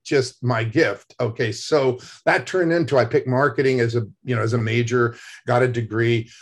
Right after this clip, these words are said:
um, ended up being, uh, um, you know, it was marketing entertainment because we were booking bands, trying to get,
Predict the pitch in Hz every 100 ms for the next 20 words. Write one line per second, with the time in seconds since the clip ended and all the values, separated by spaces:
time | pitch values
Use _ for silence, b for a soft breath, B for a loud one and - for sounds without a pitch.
0 | B - 123 123 123 151 165 165 147 135
1 | - 117 127 120 120 120 113 110 110 -
2 | _ _ - 131 110 107 - b b b
3 | b _ _ - 160 127 120 131 139 -
4 | 123 117 120 98 117 170 131 101 123 117
5 | 113 110 131 120 107 117 120 117 127 117
6 | 110 -